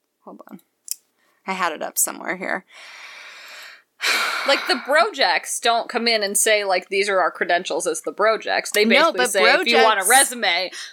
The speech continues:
Speaker 2: look at my <laughs> resume."
Speaker 1: Brojects is different because Brojects, the whole point
Speaker 2: They're not helping other people. That's
Speaker 1: Right,
Speaker 2: fair.
Speaker 1: it's these two fuckos have a camp. Let's see what they do to it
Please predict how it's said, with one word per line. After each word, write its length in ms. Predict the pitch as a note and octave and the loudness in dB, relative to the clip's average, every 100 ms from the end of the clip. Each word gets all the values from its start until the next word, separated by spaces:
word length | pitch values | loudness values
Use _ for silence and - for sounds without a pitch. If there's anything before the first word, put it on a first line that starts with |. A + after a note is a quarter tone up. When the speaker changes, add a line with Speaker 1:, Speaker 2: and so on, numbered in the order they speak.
| _ | _
Speaker 2:
look 200 | A3+ A#3 | -2 2
at 120 | G#3+ | 0
my 80 | A3 | 2
<laughs> 720 | - - - - G5 D5+ F#5+ | -2 -4 -10 -10 -6 0 2
resume." 320 | - D4 B3+ D#4 | 4 4 0 2
Speaker 1:
Brojects 560 | E4 A#4+ A#4+ B4 - | 2 4 2 2 0
is 160 | F4+ C#4+ | -4 -2
different 480 | F#4 B4 C#4+ G3+ F#3+ - - - | 0 0 0 0 -4 -14 -10 -2
because 380 | E4 F#4+ D4+ | 0 2 0
Brojects, 760 | - A3+ C#4 G#4 C4 G3+ A3 - | -2 -2 0 0 2 2 2 -2
the 100 | B3 | 0
whole 180 | C4 A#3 | 0 0
point 300 | - F#4 C4 | 0 0 4
Speaker 2:
They're 120 | C4 | 4
not 140 | D#4+ C#4+ | 4 2
helping 340 | C#4+ C#4+ A3 | 0 0 -4
other 180 | G#3+ G3+ | -4 -4
people. 520 | G3 F3+ D3+ E3 A3 | -8 -6 -4 -2 -4
That's 140 | - D4 | -4 2
Speaker 1:
Right, 180 | F#4+ - | 2 2
Speaker 2:
fair. 80 | F3 | 0
Speaker 1:
it's 260 | C4+ - G#3 - _ _ | 0 0 -6 -10 _ _
these 260 | F3+ D#4 - | 0 0 0
two 220 | - D#4+ | -2 -2
fuckos 500 | - D#4 - G#3+ G#3 | 0 0 2 0 2
have 180 | B3+ G#3+ | 0 -2
a 60 | |
camp. 380 | G#3 D4 B3+ G3+ | -2 0 0 0
Let's 200 | G#3 G#3+ | -4 -2
see 160 | - A#3+ | -2 0
what 200 | A3+ A3+ | 0 0
they 120 | G#3+ | 0
do 200 | G3+ G#3+ | 2 0
to 140 | G3 | 2
it 300 | E3 D#3+ - | 2 2 -2